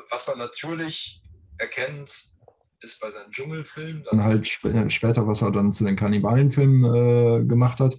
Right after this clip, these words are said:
Aber es gibt dann noch den Robin Hood in der Stadt des Todes, ja, der halt nur in der deutschen Version Robin Hood ist. Eigentlich ist es mehr so eine Zorro-Geschichte, wobei es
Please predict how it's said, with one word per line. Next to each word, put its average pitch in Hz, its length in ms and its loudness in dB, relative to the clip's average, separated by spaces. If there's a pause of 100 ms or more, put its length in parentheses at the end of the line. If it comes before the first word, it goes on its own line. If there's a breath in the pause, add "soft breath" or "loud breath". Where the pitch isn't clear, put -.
(300)
Aber 110 640 2 (180)
es 127 160 -12
gibt 123 180 0
dann 123 100 6
noch 117 240 2
den 107 380 2
Robin 117 480 2
Hood 139 240 2 (280)
in 123 120 4
der 110 100 4
Stadt 120 260 0
des 101 160 -2
Todes, 190 560 2 (260)
ja, 95 120 -4
der 95 200 0
halt 101 200 0
nur 101 100 4
in 98 60 6
der 95 100 4
deutschen 120 600 4
Version 123 640 4
Robin 120 360 2
Hood 135 200 2
ist. 127 260 2
Eigentlich 113 260 2
ist 107 100 0
es 113 160 0
mehr 110 460 6
so 117 120 2
eine 101 240 2 (160)
Zorro-Geschichte, 127 1400 2
wobei 107 340 2
es - 400 -2